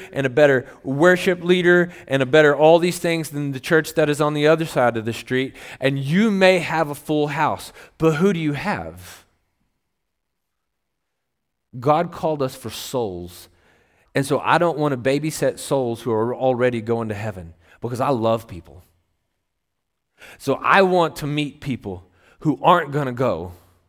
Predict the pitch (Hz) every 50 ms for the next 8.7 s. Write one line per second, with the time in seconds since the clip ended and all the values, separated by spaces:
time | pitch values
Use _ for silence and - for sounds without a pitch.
0 | _ _ _ _ _ _ _ _ _ _ _ _ _ _ _ - 131 147 147 170
1 | 170 160 143 131 123 127 131 135 139 139 135 123 117 117 110 113 110 101 - -
2 | - 139 127 120 113 113 104 98 - - 120 117 - 107 101 95 107 113 110 95
3 | 87 80 - _ _ _ _ _ _ _ 107 101 - - 127 127 127 143 147 147
4 | 143 - - - 165 170 170 - 214 202 - - _ _ _ _ - - - -
5 | 175 175 175 165 143 127 - - - 87 78 73 73 - - _ _ _ _ _
6 | _ _ _ _ _ _ _ _ _ _ _ _ _ _ _ _ _ _ _ 139
7 | 147 143 135 131 127 135 151 165 175 180 175 - - 160 135 131 135 143 147 -
8 | - 120 110 110 117 113 110 120 123 117 98 78 -